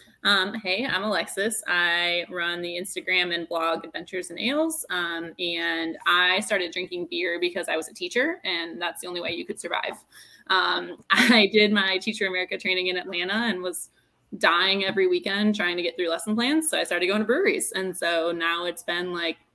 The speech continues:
what, seven or eight years of just continually visiting breweries. Been to eight hundred and sixteen now, um, and gonna grow that a lot more. So, uh, yeah, that's me.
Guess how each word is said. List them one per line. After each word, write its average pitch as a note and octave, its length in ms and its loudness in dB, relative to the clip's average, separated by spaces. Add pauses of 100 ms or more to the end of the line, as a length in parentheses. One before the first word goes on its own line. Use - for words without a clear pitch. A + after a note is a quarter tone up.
(160)
what, - 240 -8 (240)
seven F3+ 340 -4
or F3+ 80 0
eight F3 260 -2
years F#3+ 440 -2
of D#3+ 300 0 (520)
just - 320 -6
continually F#3+ 540 0
visiting E3+ 320 -2
breweries. A#3+ 580 -2 (100)
Been F3 200 -2
to F3 520 0
eight F3 200 0
hundred F#3 320 -2
and F3+ 160 -4
sixteen G#3+ 500 2
now, D4 520 0
um, F3 680 -4
and E3+ 240 -10
gonna F3 220 -6
grow F3 180 -4
that F3 160 -2
a - 20 -2
lot G3 160 2
more. B3 240 4
So, E3+ 300 2 (720)
uh, F3 320 -2
yeah, A#3 180 4 (160)
that's A3 160 0
me. G4+ 140 -2